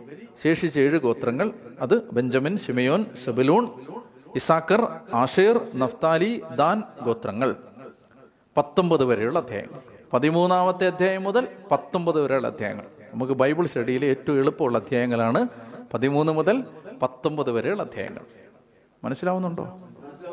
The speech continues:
പതിമൂന്ന് മുതൽ പത്തൊമ്പത് വരെ എന്താണിത്? ദേശം വിഭജിച്ചു കൊടുക്കുകയാണ്,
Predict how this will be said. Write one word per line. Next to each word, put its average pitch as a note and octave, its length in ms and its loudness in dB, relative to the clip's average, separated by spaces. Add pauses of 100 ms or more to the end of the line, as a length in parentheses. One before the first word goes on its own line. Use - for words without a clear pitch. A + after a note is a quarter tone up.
(400)
പതിമൂന്ന് F3 420 6
മുതൽ F#3 200 4
പത്തൊമ്പത് F3 460 2
വരെ C#3 120 4
എന്താണിത്? E3 460 -2 (600)
ദേശം F3 460 4
വിഭജിച്ചു F3+ 440 4
കൊടുക്കുകയാണ്, C#3 460 0